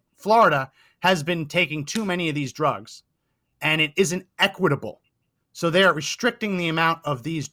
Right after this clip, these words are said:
of these life-saving drugs that will reach Florida. And basically, if you look at the list, it's like Florida, Alabama, Mississippi, Tennessee. It's all the red states, southern states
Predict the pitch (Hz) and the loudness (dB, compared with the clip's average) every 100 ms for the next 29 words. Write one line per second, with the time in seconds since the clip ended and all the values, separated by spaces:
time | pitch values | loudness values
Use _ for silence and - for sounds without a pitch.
0 | _ - 139 123 127 143 127 165 208 - | _ -6 -6 -4 -8 -6 0 0 0 0
1 | 185 156 147 147 143 135 127 131 151 - | -2 -2 -2 0 0 0 -6 -6 -8 -10
2 | - 156 170 160 160 - _ _ - 202 | -2 2 4 4 0 -4 _ _ -2 2
3 | 277 - 202 214 254 226 208 170 190 - | 2 2 0 4 4 4 2 4 4 2
4 | 147 131 - 240 220 202 190 185 160 175 | -4 -8 -4 2 6 6 4 2 4 4
5 | 160 160 151 147 151 - 147 139 127 - | 4 0 0 -2 -4 -6 -8 -8 -12 -8
6 | 135 131 - 110 107 - _ _ - 226 | -10 -10 -14 -16 -20 -20 _ _ -8 4
7 | 294 262 214 170 156 165 180 151 - 165 | 6 6 6 2 0 2 2 2 0 0
8 | 160 147 - 180 170 147 139 135 139 | 0 0 0 2 0 -4 -6 -8 -8